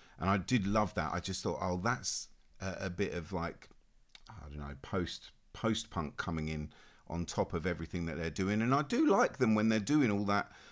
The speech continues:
sort of, like, "Let's just add this weird stuff on top. Uh, or let's break this one down, but just not with a regular breakdown. Let's try and do something a bit more experimental." And I like all those little bits. But I did write in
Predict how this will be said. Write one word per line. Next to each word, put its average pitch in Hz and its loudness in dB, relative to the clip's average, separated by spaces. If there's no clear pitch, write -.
sort 107 0
of, 104 -2
like, 95 0
"Let's 104 -6
just - -4
add 98 -8
this 101 -4
weird 95 0
stuff - -4
on 90 0
top. - -4
Uh, 87 0
or 92 -2
let's 101 0
break 98 -2
this 101 -4
one 85 -2
down, 82 -2
but 76 -6
just - -4
not 95 -2
with 90 -2
a 87 -2
regular 87 -6
breakdown. 82 -4
Let's - -8
try 85 -4
and 85 -2
do 80 -6
something 82 -6
a - -4
bit 80 -8
more 82 -4
experimental." 87 -4
And 85 -2
I 92 0
like 117 2
all 110 0
those 90 -2
little 85 -2
bits. - -4
But 120 2
I 120 2
did 143 4
write 127 6
in 110 4